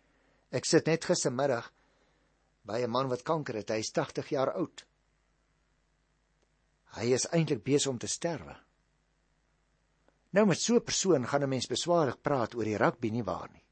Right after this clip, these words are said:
Of oor die cricket. Want hierdie persoon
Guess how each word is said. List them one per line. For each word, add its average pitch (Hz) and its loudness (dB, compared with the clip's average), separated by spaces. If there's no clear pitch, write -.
Of - -14
oor 107 -4
die 101 -6
cricket. - -6
Want 135 6
hierdie 185 4
persoon 90 -2